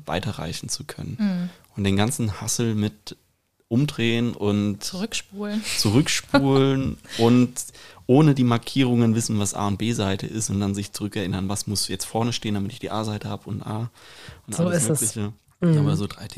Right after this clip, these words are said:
Speaker 1: drei Fragezeichen hatte ich, glaub ich, nie. Also T K K G immer nur, wenn, jetzt wird's komplett nostalgisch, äh, im Mickey Maus Magazin gab's zeitweise mal
Speaker 3: Ach.
Speaker 1: Magazine oder auch Hefte, wo tatsächlich eine Kassette mit dabei war.
Speaker 2: Mhm.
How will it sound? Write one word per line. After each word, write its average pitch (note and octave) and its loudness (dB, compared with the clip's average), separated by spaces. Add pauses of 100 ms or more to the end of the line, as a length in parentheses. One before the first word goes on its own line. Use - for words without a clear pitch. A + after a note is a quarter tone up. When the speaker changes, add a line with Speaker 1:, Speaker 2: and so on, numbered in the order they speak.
Speaker 1:
drei - -12
Fragezeichen G#2+ -4
hatte G2 -2
ich, - -6
glaub G2 -2
ich, F2+ -6
nie. G2 2 (480)
Also - 0
T - 2
K G#2+ 2
K G2 2
G B2+ 2 (280)
immer A#2+ 6
nur, A#2 4
wenn, A2 2 (240)
jetzt - -14
wird's F2+ -10
komplett - -4
nostalgisch, F#2 -4
äh, F2+ -4
im - -2
Mickey C#3 0
Maus F#2 -4
Magazin F#2 -6
gab's - -6 (160)
zeitweise G#2+ -2
mal G2+ 2
Speaker 3:
Ach. - 0 (160)
Speaker 1:
Magazine A#2 -2
oder G2+ 4
auch - 0
Hefte, A#2+ 0 (320)
wo A2 0
tatsächlich - -2
eine A2+ -4
Kassette - -6
mit - -6
dabei - -8 (100)
war. F#3 0
Speaker 2:
Mhm. G#3+ -4